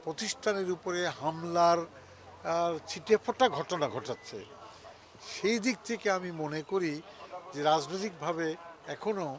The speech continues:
বাংলাদেশের রাজনীতি নিরাপদ নয়। সেই জন্যে চোদ্দ দলীয়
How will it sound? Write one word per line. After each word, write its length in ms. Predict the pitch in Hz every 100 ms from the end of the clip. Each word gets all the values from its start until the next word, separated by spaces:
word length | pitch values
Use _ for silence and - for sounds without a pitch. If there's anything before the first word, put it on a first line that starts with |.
| - - - - 127
বাংলাদেশের 520 | 151 156 151 - 165 147
রাজনীতি 520 | 147 139 143 147 151 151 151 - - 143
নিরাপদ 420 | 151 151 - 139 120 120
নয়। 180 | 104 120 - - - - - - - -
সেই 220 | - 220 190
জন্যে 300 | 214 180 147 135 - - - - -
চোদ্দ 200 | 160 143 175 180
দলীয় 300 | 185 185